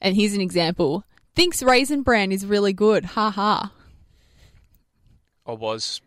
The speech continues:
Speaker 2: somebody who did a lot of that too. Yep.
Speaker 1: Randomly yelling, "Leave Britney alone." While having a conversation.
Speaker 2: Wasn't one of those people.
Speaker 1: Buying bootleg D V Ds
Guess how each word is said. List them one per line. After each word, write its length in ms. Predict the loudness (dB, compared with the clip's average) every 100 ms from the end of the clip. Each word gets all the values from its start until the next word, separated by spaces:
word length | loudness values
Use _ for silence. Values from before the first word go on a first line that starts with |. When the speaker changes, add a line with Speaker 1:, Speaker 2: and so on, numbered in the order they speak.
| _
Speaker 2:
somebody 420 | -12 -8 -8 -8
who 100 | -10
did 160 | -10 -10
a 60 |
lot 160 | -8 -8
of 60 | -8
that 180 | -12
too. 240 | -12 -12 -12 -14
Yep. 220 | -12 -12 _ _
Speaker 1:
Randomly 520 | 2 4 4 2 0 2
yelling, 460 | 2 2 0 -2
"Leave 380 | -2 0 0 0
Britney 340 | -2 0 0 0
alone." 640 | 0 0 0 -2 -6 -12 -16 _
While 140 | -2 0
having 280 | 0 -2
a 60 | -4
conversation. 760 | -4 -4 -4 -4 -4 -4 -8 -10 -16 _ _ _
Speaker 2:
Wasn't 340 | -4 -2 -2 -10
one 160 | -14
of 60 | -10
those 180 | -12 -12
people. 380 | -14 -14 -16 -20 _ _ _ _ _ _
Speaker 1:
Buying 340 | 2 4 4 2
bootleg 480 | 2 2 2 0 2
D 160 | 2
V 140 | 2 2
Ds 420 | 2 2 0 -4